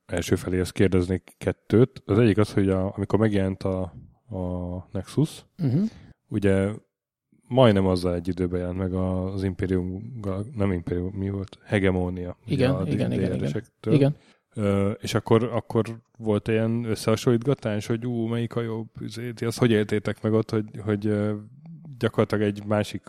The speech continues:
Speaker 1: magyar fejlesztő, tehát egy nagyon hasonló... Al-, ö,
Speaker 2: Egyrészt,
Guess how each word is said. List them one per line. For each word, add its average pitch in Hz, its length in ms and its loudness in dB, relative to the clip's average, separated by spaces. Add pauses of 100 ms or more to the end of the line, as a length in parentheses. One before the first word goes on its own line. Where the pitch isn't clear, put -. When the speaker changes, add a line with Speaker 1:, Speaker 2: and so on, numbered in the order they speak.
(160)
Speaker 1:
magyar 92 360 -6 (320)
fejlesztő, 87 480 -10
tehát 95 220 -4
egy 98 60 2
nagyon 98 180 6
hasonló... 90 600 -2 (240)
Al-, 107 440 -4
ö, 98 320 -4 (360)
Speaker 2:
Egyrészt, 208 520 4